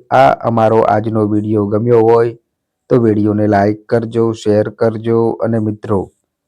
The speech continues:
આ અમારી ચેનલ પર નવા આવ્યા હોય તો મિત્રો ચેનલને પણ સબસ્ક્રાઇબ કરજો.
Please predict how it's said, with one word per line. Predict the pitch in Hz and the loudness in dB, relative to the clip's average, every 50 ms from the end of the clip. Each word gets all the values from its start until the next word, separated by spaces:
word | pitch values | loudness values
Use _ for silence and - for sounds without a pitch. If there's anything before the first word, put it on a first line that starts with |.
| _ _ _ _ - | _ _ _ _ -4
આ | - 110 113 117 | 0 2 4 4
અમારી | - - - 117 107 101 101 101 98 | 4 2 0 -2 0 0 -2 -2 -4
ચેનલ | - - 104 101 101 98 | -6 -6 -4 -4 -4 -6
પર | 101 104 101 | -6 -6 -6
નવા | 107 107 110 113 117 120 | -4 -2 0 2 4 4
આવ્યા | 117 117 117 120 117 117 | 4 4 4 4 4 4
હોય | 113 110 113 113 117 117 117 | 4 4 4 2 2 0 -2
તો | 113 - 113 104 | -4 -4 -4 -2
મિત્રો | 101 101 101 104 - 104 101 | -2 -4 -6 -6 -6 -6 -6
ચેનલને | 101 - 110 98 95 98 95 95 98 95 | -6 -4 -4 -4 -4 -4 -6 -6 -6 -8
પણ | 98 - - 110 120 131 139 _ _ _ _ _ _ _ _ _ _ _ | -8 -6 -6 -6 -6 -6 -10 _ _ _ _ _ _ _ _ _ _ _
સબસ્ક્રાઇબ | - 104 98 - - - 110 101 98 95 98 90 | -4 -4 -4 -6 -6 -4 -2 0 0 0 -2 -4
કરજો. | 92 - - 95 95 92 90 95 90 | -6 -6 -4 -4 -4 -4 -4 -6 -8